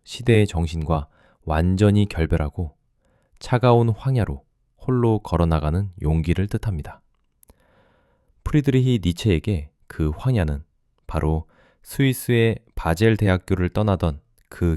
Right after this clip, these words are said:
길 위에서 시작되었습니다. 천팔백칠십구 년, 그의 나이 서른다섯 해가 되던 해였습니다.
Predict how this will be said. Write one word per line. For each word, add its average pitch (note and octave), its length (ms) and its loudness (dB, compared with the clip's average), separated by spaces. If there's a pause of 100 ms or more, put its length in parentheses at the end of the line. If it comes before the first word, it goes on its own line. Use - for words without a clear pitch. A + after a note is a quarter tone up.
길 G2+ 280 0
위에서 D#2+ 460 0
시작되었습니다. - 800 -6 (1120)
천팔백칠십구 A#2+ 1040 0
년, D2 220 -4 (520)
그의 E2+ 260 0
나이 D#2+ 340 -4 (420)
서른다섯 A#2+ 840 0
해가 F#2 240 0
되던 F2 380 -4
해였습니다. F2+ 600 -6